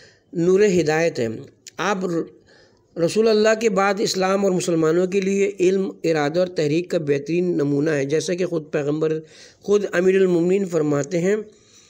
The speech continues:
"अल्लाह के रसूल ने मुझे इल्म के एक हज़ार अबवाब तालीम फरमाए और मेरे लिए ह-, मेरे लिए हर बाब से इल्म के मज़ीद एक, मज़ीद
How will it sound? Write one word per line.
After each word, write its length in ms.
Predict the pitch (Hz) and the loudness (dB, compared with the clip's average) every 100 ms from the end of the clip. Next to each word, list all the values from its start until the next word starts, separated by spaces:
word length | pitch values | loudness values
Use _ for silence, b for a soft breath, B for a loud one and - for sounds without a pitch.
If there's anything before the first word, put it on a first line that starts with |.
| b b b _ - | b b b _ 0
"अल्लाह 280 | 185 214 | 2 2
के 460 | 233 226 233 233 226 - 160 | 2 2 6 6 4 0 -2
रसूल 360 | 160 190 214 | 0 0 2
ने 120 | 220 | 2
मुझे 340 | 208 190 202 - | 2 2 0 2
इल्म 280 | 175 208 202 190 - - | 2 2 0 -6 -10 -2
के 80 | |
एक 380 | 202 - 185 190 | -2 2 0 2
हज़ार 280 | 175 165 175 | 0 2 0
अबवाब 500 | 185 151 147 165 165 | -2 -2 0 -2 -2
तालीम 340 | 156 139 165 160 | -2 0 0 -2
फरमाए 360 | 151 131 127 | -4 -2 -4
और 200 | - 156 | -2 0
मेरे 220 | 170 175 | 2 2
लिए 280 | 185 185 190 | 0 0 0
ह-, 160 | 165 160 - - - | 0 -4 -10 -20 -8
मेरे 360 | 156 156 180 202 | -4 0 2 2
लिए 180 | 185 175 | 2 0
हर 160 | 175 | 0
बाब 260 | 180 147 151 | -2 -2 -4
से 180 | 160 180 | -2 -4
इल्म 280 | 185 160 165 | -2 -2 -2
के 100 | 175 | -2
मज़ीद 440 | 156 135 180 185 B B B B _ 175 | -2 -2 -4 -4 B B B B _ 0
एक, 280 | 208 214 170 160 | 2 0 -8 -2
मज़ीद 760 | 156 147 151 151 214 202 180 | 0 2 2 0 -2 -2 -8